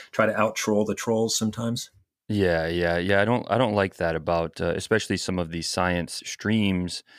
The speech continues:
Speaker 2: is when it's like, "Look, everybody already gets that you're smart. You don't have to come on here and prove it to everyone. Just, like, relax a little bit. Let everybody enjoy this. Like, nobody has to be here, you know?" And,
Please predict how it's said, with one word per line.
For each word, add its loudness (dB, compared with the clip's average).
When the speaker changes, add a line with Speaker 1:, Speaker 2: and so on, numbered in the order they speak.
Speaker 2:
is 2
when 4
it's -4
like, 0
"Look, 0
everybody 0
already -2
gets -4
that -2
you're -8
smart. 0
You -4
don't 4
have 0
to -6
come 2
on 4
here 2
and 0
prove 2
it 0
to -6
everyone. -2
Just, -8
like, -14
relax -8
a -6
little -6
bit. -8
Let 2
everybody 2
enjoy 2
this. 2
Like, 0
nobody 0
has -2
to -8
be -2
here, -2
you -10
know?" 0
And, -2